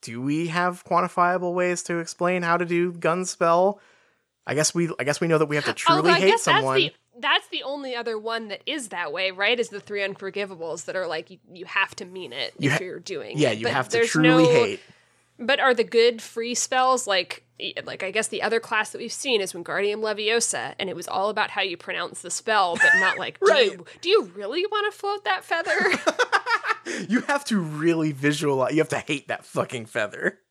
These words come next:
Speaker 2: Right.
Speaker 1: <laughs> Yeah, no, we have no, and it, it, and it's, again, there, like, so many things in this story, it both doesn't really matter, but it kind of does, because so many things are hinging on this, right?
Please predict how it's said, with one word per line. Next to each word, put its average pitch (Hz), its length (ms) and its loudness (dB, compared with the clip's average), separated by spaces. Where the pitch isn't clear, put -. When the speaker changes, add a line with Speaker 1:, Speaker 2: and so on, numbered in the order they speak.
Speaker 2:
Right. 226 580 0
Speaker 1:
<laughs> - 1500 -6
Yeah, 170 400 2
no, 156 220 -2
we 120 140 -8
have 131 180 -8
no, 143 380 -4
and 214 100 4
it, 226 140 4
it, 202 200 -4
and 190 160 0
it's, 196 320 -4
again, 208 360 0
there, 208 140 2
like, 214 160 0
so 330 280 4
many 185 280 4
things 120 320 -2
in 110 120 -2
this 117 120 -2
story, 110 560 2
it 220 160 0
both 254 320 2
doesn't 262 360 0
really 135 280 0
matter, 110 580 -4
but 202 120 2
it 240 100 -2
kind 359 280 2
of 190 140 -2
does, 107 600 -4
because 180 580 -2
so - 440 0
many 190 200 2
things 170 300 -4
are 147 80 0
hinging 165 360 0
on 82 220 -10
this, - 300 -10
right? 113 340 0